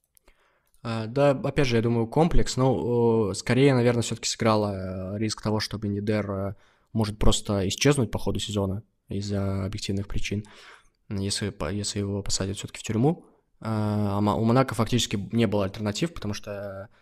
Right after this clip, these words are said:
Бриэль Мбола пор-, порвал кресты. А, дальше есть только Майрон Буадю,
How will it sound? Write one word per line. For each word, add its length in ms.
Бриэль 340
Мбола 920
пор-, 240
порвал 300
кресты. 520
А, 240
дальше 360
есть 140
только 220
Майрон 320
Буадю, 420